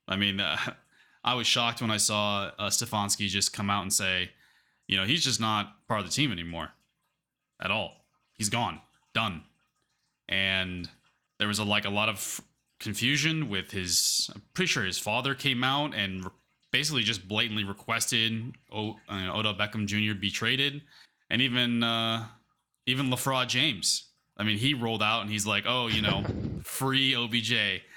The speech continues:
Speaker 1: Shout out to Seth. I had to do it to you. Come on now. And it's, it's a very frustrating, uh, kind of situation for all O B J managers. And I don't know where he's gonna go. I don't know what he's gonna do.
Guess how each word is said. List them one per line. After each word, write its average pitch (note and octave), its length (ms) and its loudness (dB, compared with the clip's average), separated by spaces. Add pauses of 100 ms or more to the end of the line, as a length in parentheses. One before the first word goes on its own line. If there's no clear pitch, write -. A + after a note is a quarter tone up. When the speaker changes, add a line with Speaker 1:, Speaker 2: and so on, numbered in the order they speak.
(420)
Speaker 1:
Shout A#2 220 2
out G2 100 -2
to G#2 60 -4
Seth. F#2+ 320 0
I F#2 60 -4
had G2+ 140 0
to F2 60 -8
do F#2 120 -2
it D#2+ 100 -6
to - 80 -4
you. E2 100 0
Come G#2 200 -2
on E2+ 100 -2
now. E2+ 220 -4 (480)
And G#2 580 2 (580)
it's, A#2+ 200 0
it's C#3 160 0
a C3+ 40 0
very B2 260 2
frustrating, B2+ 920 0 (320)
uh, G#2+ 540 0
kind B2+ 100 0
of A2+ 80 0
situation A#2 540 2
for F#2+ 400 0
all G2 480 -2 (120)
O A2 120 -2
B G2+ 120 0
J G2+ 240 4
managers. G#2+ 640 0
And F2+ 400 -2 (500)
I F#2 60 0
don't G2 100 0
know F#2+ 60 0
where F#2+ 180 0
he's G2 140 0
gonna F#2 180 -4
go. A2+ 340 0
I A#2+ 40 -4
don't F#2+ 100 -4
know F2 60 -4
what F#2 160 -2
he's F2+ 120 0
gonna F#2 140 -2
do. B2 420 0